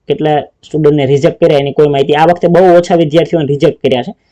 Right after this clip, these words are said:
કારણ કે કમ્પ્યુટરનું સર્ટિફિકેટ એ ડેટ પછીનું હતું તોય ચલાવી લીધું છે. ખાલી વધુ ટકાવારી જે લોકોએ દર્શાવેલી છે એ લોકોને જ જે છે એ, અ, કાઢ્યા છે, બાકી કોઈને કાઢેલા નથી.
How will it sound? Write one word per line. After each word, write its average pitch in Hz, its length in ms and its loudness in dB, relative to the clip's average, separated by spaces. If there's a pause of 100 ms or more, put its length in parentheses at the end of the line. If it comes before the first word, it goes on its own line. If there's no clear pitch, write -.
(120)
કારણ 160 200 -2
કે 165 80 0
કમ્પ્યુટરનું 170 440 -2
સર્ટિફિકેટ 170 480 -2
એ 165 120 2
ડેટ 160 260 0
પછીનું 165 380 -2
હતું 151 160 -4
તોય 160 140 0
ચલાવી 165 300 2
લીધું 160 260 -2
છે. 170 160 -8 (240)
ખાલી 233 260 2
વધુ 175 280 2
ટકાવારી 196 420 2
જે 175 120 2
લોકોએ 170 260 2
દર્શાવેલી 160 480 0
છે 131 260 -6
એ 190 120 2
લોકોને 170 560 2
જ 151 120 -2
જે 151 160 2
છે 156 160 -4
એ, 156 320 0 (400)
અ, 139 60 -6 (640)
કાઢ્યા 156 320 0
છે, 127 100 -8
બાકી 151 260 -4
કોઈને 151 220 -2
કાઢેલા 135 340 -2
નથી. 139 300 -8